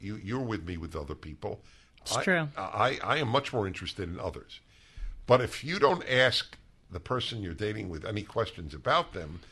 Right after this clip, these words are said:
Speaker 1: it's a bad sign. It means you're not curious and, and you're narcissistic.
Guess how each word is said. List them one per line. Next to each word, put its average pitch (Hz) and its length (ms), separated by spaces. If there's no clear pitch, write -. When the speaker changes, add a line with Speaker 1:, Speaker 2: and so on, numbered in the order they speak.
Speaker 1:
it's - 100
a 180 40
bad 180 340
sign. 110 300
It - 400
means 165 180
you're 131 80
not 117 240
curious 107 560
and, 107 220
and 110 160
you're 95 80
narcissistic. - 680